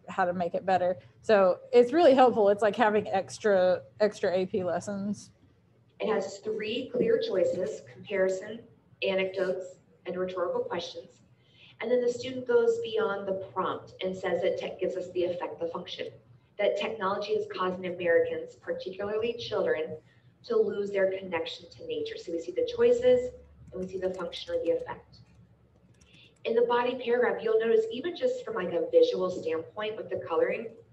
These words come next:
Speaker 2: the body paragraph is pretty well organized, has a good, clear claim, then it provides an example, it explains the example, provides another example, provides some explanation,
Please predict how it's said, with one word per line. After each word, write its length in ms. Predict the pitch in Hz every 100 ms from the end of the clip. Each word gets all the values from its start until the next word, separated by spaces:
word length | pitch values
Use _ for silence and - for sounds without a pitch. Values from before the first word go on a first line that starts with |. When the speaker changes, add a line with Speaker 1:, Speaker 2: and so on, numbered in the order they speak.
| _ _ _ - _
Speaker 2:
the 80 | 220
body 240 | 220 254 254
paragraph 320 | 208 226 190
is 140 | 190 185 -
pretty 180 | 214 240
well 260 | 214 - 170
organized, 720 | 180 - - - - - - - - - -
has 200 | 196 196
a 80 | 185 185
good, 360 | - - 226 226
clear 460 | - - 220 220 -
claim, 380 | - 170 165 170 - _ _ _
then 140 | 185 180
it 180 | 190 -
provides 340 | 208 185 180
an 60 | -
example, 760 | 175 190 180 175 175 - 180 -
it 80 | 190
explains 720 | 185 - - 214 220 226 226
the 160 | - 196 185
example, 580 | 185 165 156 160 160 - - - _ _ _ _ -
provides 320 | 214 208 202
another 400 | 220 196 226 240
example, 800 | - - - 170 160 156 160 156 - - _ -
provides 340 | 160 170 165
some 100 | 185
explanation, 520 | 170 - 165 - 165